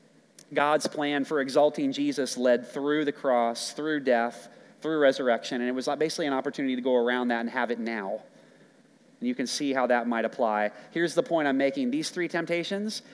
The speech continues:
the reason Jesus faced them is because these are the three. They're the three Israel faced in their time of wilderness wandering, and they're the same three temptations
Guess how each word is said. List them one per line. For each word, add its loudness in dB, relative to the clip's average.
the 0
reason 0
Jesus -4
faced 0
them -2
is -2
because 2
these -8
are 2
the 2
three. -6
They're 0
the 0
three -2
Israel 0
faced -2
in -2
their 0
time -2
of -2
wilderness -2
wandering, -2
and -2
they're 2
the 0
same -2
three -2
temptations -2